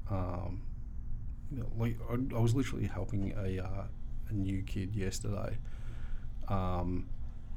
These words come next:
and we're doing, um, just, like, a one-on-one, like, workshop sort of thing.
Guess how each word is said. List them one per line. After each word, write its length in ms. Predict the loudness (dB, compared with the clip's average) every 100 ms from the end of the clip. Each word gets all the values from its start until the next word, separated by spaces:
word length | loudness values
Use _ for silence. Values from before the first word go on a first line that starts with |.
| 0
and 140 | 2 4
we're 60 | 2
doing, 580 | 0 2 4 4 2 0 -4
um, 500 | -2 -2 0 -2 -2 -4 -6 -4 -4 -4 -4 -4 -4 -4
just, 160 | -4 -2
like, 100 | 0
a 40 |
one-on-one, 580 | 0 0 0 -2 -2 -2
like, 140 | -2 -2
workshop 480 | 0 2 0 -2 0
sort 220 | 0 0
of 60 |
thing. 360 | 0 0 0 -2